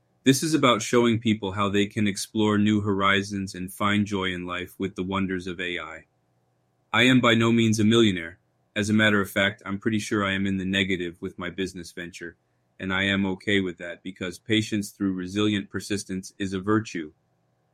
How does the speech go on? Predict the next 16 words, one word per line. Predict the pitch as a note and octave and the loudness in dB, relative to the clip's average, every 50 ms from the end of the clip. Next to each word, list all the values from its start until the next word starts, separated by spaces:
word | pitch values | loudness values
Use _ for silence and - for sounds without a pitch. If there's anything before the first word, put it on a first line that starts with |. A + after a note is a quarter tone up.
| _ - | _ -4
After | G#2 G#2+ A2 - G#2+ G#2 | -4 -4 -2 -2 -2 0
all, | G#2+ G#2+ G#2 G2+ | 0 0 0 0
the | F#2 G2 | -2 -2
knowledge | F#2+ G2 G2 G#2 G#2+ G#2 G2+ F#2+ | -2 -2 0 0 0 -2 -2 -2
and | G2 F#2+ | -4 -4
insight | G2 G2+ G2+ - - G2+ G2 F#2+ | -2 -2 -4 -4 -4 -4 -4 -4
that | - F#2 F#2 | -6 -6 -6
I | F#2 F#2+ | -4 -4
have | F#2 F2+ E2+ F#2 | -4 -6 -6 -6
gained | G2 G2 F#2+ F#2+ F#2+ | -4 -4 -4 -4 -6
so | - - A2+ A2+ A2 | -6 -4 -2 -2 -2
far | A2 - F#2+ F2+ F2+ | -2 -6 -8 -6 -6
makes | F#2 F#2 F#2+ F#2+ - - | -4 -4 -6 -6 -6 -6
it | G#2 - - | -8 -8 -6
worth | G2+ G#2+ A2 A2 | -6 -8 -6 -6
it. | F#2 D#2 - | -8 -10 -10